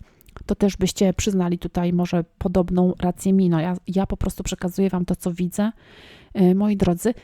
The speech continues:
Czasami nie warto, tak? Czasami nie warto wchodzić, e, w coś albo odnawiać coś na siłę, skoro my nie czujemy tego zaufania, o którym mówię. Więc tutaj, kochani, trzeba się naprawdę grubo zastanowić.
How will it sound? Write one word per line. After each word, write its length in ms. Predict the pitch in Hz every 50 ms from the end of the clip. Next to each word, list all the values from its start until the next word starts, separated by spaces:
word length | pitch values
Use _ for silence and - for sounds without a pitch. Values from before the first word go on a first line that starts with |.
| - - -
Czasami 460 | - 269 247 - - 240 233 233 240
nie 180 | 240 240 247 233
warto, 480 | 240 240 233 208 185 - _ - -
tak? 220 | - - 175 180 -
Czasami 280 | 220 - - 208 208
nie 120 | 208 208 196
warto 320 | 190 202 196 - _ 202
wchodzić, 600 | - - - - 196 190 185 196 185 - - - -
e, 180 | - 208 196 190
w 100 | - -
coś 360 | - - 202 190 196 202 - -
albo 260 | - 185 185 180 208
odnawiać 600 | 208 190 - 185 190 190 196 185 - 185 180 -
coś 300 | - - - 196 190 -
na 120 | - 190 180
siłę, 460 | - - - 170 165 170 170 180 214
skoro 340 | 277 - - - 202 196 196
my 180 | 190 190 196 208
nie 160 | 202 202 190
czujemy 540 | - - - 196 180 180 180 175 180 180 185 - - - -
tego 260 | - 190 190 180 185
zaufania, 640 | 180 - 180 175 175 175 - 180 175 180 170 165 -
o 40 | -
którym 340 | - - - 151 143 147
mówię. 360 | 147 151 151 151 - - - -
Więc 200 | - 175 185 -
tutaj, 240 | - - - 226 208
kochani, 420 | _ 226 190 190 214 208 208 208
trzeba 200 | _ - 180 185
się 120 | - - 185
naprawdę 340 | 180 - - 190 180 185
grubo 340 | 180 180 185 190 185 - 180
zastanowić. 640 | 175 180 175 - - 180 175 190 180 170 156 - -